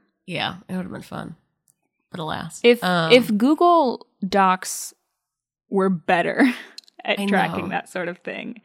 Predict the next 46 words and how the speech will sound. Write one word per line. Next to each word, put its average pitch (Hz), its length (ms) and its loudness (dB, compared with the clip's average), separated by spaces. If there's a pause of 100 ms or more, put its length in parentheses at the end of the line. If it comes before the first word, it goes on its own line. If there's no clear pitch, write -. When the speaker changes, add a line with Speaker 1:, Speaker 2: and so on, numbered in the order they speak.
(440)
Speaker 2:
and 202 160 2
the 202 60 0
system 220 500 2
didn't 190 360 0
crash 185 600 2
every 214 280 2
<laughs> - 100 -4
time 226 220 -2
you 214 80 -2
tried 196 420 -4
to 190 120 -2
actually 185 480 -4
look. 170 460 -10 (340)
Speaker 1:
It 180 140 -8
would 156 160 -4
be 147 120 -8
nice. 156 480 -10 (260)
Speaker 2:
But, - 240 -14
you 185 120 -10
know. - 200 -16 (480)
Shouts 240 280 -4
out 294 140 0
to 277 60 -8
Google 220 260 0
Docs, 170 320 -2
though, 160 220 -6
because - 680 -10 (220)
imagine 214 400 2
if - 160 -10
we 214 80 0
had 220 200 -2
to 208 120 -4
write 175 400 -4 (140)
this, 208 280 -2 (260)
Speaker 1:
Ooh, - 80 -20 (280)
no, 202 160 -10
no. - 200 -16 (120)
Speaker 2:
like, 196 320 0 (300)
on 196 280 4
paper 208 440 0
and 202 220 0
then 185 220 0
mail 175 300 -2
each 247 200 4
<laughs> - 0 -
other. - 220 2